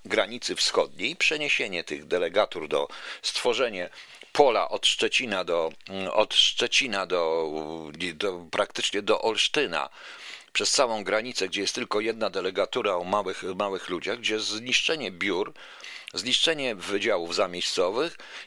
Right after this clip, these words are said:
i za-, i zakończenie wszelkiej pracy operacyjnej po prostu. To jest właśnie to. No. Robert B. Smoleńsk obecnie zniechęca ludzi, mają dość. Myślę, że nawet gdyby Giertych to planował, to tego nie zapowie. E, zniechęca, bo z-, nie,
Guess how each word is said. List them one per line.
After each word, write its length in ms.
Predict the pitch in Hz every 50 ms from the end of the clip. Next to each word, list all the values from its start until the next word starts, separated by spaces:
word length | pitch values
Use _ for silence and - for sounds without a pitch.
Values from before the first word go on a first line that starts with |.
| - -
i 100 | 165 180
za-, 200 | 170 185 165 156 - - - -
i 280 | - 143 147 147 - - -
zakończenie 640 | - - 147 - - 135 131 127 - 151 151 147 135
wszelkiej 400 | - - 127 113 - - 113 -
pracy 340 | - - 117 - - 113
operacyjnej 680 | 101 - - 95 92 - - - - 65 53 - 64 -
po 140 | - -
prostu. 400 | - - - - - - - - - _ _ _ _ _ _ _ _ _ _ _ _
To 100 | - 120
jest 180 | 127 127 - -
właśnie 320 | 160 143 131 - - -
to. 260 | - - - - - _ - - _ _ _ -
No. 100 | - - - - _ _ _ _ - - - - - - - - - -
Robert 280 | - 135 139 139 135
B. 220 | 120 110 104 92 85
Smoleńsk 580 | - - - 131 147 143 139 131 127 - -
obecnie 340 | 120 117 127 131 - - 127
zniechęca 440 | 113 113 117 - 120 110 - - 113
ludzi, 240 | - 107 87 85 98
mają 240 | 101 101 101 101 101
dość. 220 | 104 90 - -
Myślę, 240 | 107 - - 92 90
że 80 | 95
nawet 180 | 98 95 92 90
gdyby 160 | 95 98 98
Giertych 320 | 95 107 113 101 - - -
to 120 | - 98
planował, 460 | - 85 98 110 98 90 87 82 76
to 120 | - 85 78
tego 300 | - 87 82 90 87 87
nie 140 | 87 85
zapowie. 500 | 82 90 85 - - 80 67 - 65 - - - - - - - - - - - - - - _
E, 220 | - 113 120 123 127
zniechęca, 580 | 127 143 170 180 - 196 180 170 - - 185
bo 120 | 180 180 165
z-, 80 | -
nie, 460 | 165 165 165 175 180 160 123 110 113